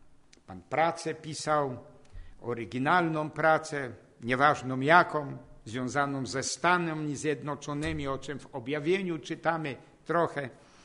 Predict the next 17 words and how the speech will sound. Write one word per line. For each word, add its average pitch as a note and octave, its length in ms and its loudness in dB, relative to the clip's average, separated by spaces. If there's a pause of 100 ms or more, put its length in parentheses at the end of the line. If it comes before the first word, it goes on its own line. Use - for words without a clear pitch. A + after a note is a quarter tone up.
(960)
No E3+ 260 -4
i F#3 200 -6
ja F3 140 -2
tak F3+ 260 -8
myślę, E3 420 -4 (160)
żeby C3 360 -2
pan C#3+ 360 0
nauczył D3 540 2
się - 180 -4
języka B2+ 960 -2
hiszpańskiego, D3+ 1120 -4
no D3 260 -8
i D#3+ 120 -8
stał - 340 -8
się - 180 -8
specjalistą C#3 1120 -4
od B2+ 380 -8